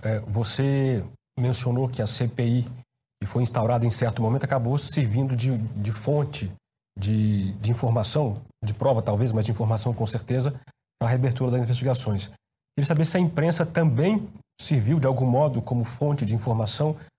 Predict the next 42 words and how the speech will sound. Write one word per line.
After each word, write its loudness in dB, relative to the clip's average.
durante 2
a 0
investigação 0
do 0
caso. 0
Você 0
menciona 0
no -2
livro, 0
no, -2
logo 0
que -6
o 0
crime 0
foi -4
cometido, 0
conversas, 2
se 0
não 0
me 2
engano, 2
entre 0
o 2
Sombra 2
e 2
outras 0
pessoas. 0
Eles 2
acompanhavam 4
a 4
imprensa 2
e 0
conversavam 2
entre 0
si 0
sobre 2
o 0
que -4
saía 2
na 2
imprensa, 0
né? -2